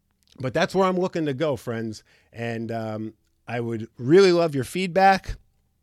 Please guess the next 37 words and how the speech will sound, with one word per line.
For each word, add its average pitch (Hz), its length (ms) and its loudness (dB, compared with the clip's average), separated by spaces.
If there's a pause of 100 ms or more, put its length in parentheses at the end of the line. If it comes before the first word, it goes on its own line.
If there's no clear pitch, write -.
(340)
I'd 123 80 -10
love 147 240 4
to 139 60 -2
hear 160 240 -2
from 165 220 -6
you. 160 260 -6 (340)
Uh, 98 200 -14
you 110 100 -12
can 107 160 -12
find 156 400 -6
me 156 240 -4
on 113 380 -6
social, 156 800 0 (260)
uh, 95 180 -14 (120)
pretty 160 240 -4
much 147 400 -6
everywhere, 147 880 -2 (200)
uh, 101 260 -12
at 131 280 -4
Chief 135 320 -6
Soller. 165 560 -4 (360)
All 104 60 -10
right. 117 260 -6
And 107 180 -8
that's, 107 480 -10
um, 101 460 -10
Chief, - 500 -6 (160)
regular 113 320 -4
spelling, 151 580 -4
S 170 240 -2
like 143 200 -4
Sam, 139 360 -4
O 127 220 0
L 123 200 0
L 120 180 -2
E 117 100 -2
R. 139 380 0